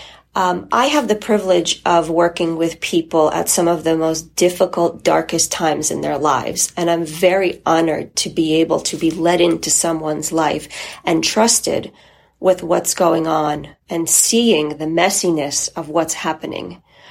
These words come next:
I get to go into the clinic, into the hospitals and cancer centers and see the clinical aspects. I also get to see the aftermath. Now, with that comes a lot of family.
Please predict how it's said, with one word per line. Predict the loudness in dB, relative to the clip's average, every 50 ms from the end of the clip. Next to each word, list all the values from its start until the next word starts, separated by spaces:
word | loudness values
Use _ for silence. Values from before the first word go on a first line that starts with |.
| -20 -20 -18 -8 -4
I | -2 0
get | 0 0 0 0
to | -2 0
go | 2 4 4 4
into | 4 2 -2 -2
the | -4 -4
clinic, | -4 0 0 2 2 2 2 0 -2 -6
into | -8 -6 -6 -6 -4
the | 0 0 2 4 4 2 0 -2 -6
hospitals | -8 -2 0 0 0 0 -2 -2 -2 -2 -2 -2
and | -4 -6 -6
cancer | -2 0 0 0 0 -2 -2
centers | -2 -2 -2 -2 -4 -6 -6
and | -6 -4
see | -2 -2 0 2 2
the | 2 0
clinical | 0 0 2 2 4 4 2 0 -2 -2 -2 -2 -4 -8 -20 -20 -18 -8 -4
aspects. | -4 -2 -2 -4 -6 -4 -4 -4 -4 -2 -4 -4 -4 -6 -10 -18 -18 -14 -8 -6
I | -6 -6 -2 0
also | 2 2 2 2 0 0 0
get | 0 -2 -4 -4 -4
to | -4
see | -2 -2 -2 0 0 0 0 -2 -4 -8 -18 -20 -10 -2
the | 0 0 0 0
aftermath. | -2 -4 -4 -6 -8 -8 -8 -6 -6 -6 -6 -6 -8 -10 -14 -20 -20 -20 _ _ -20 -20 -20 -20 -12 -2
Now, | 0 2 2 4
with | 4 4 2 2 0 -6
that | -4 0 2 2 2 0 -2 -8 _ _ _ _ _ -14
comes | -8 -4 -2 0 0 0 -2 -2
a | 0 2
lot | 2 2 2 2
of | 0 0 -2
family. | -6 -16 -18 -18 -16 -12 -4 0 2 4 4 4 4 2 0 -2 -4 -8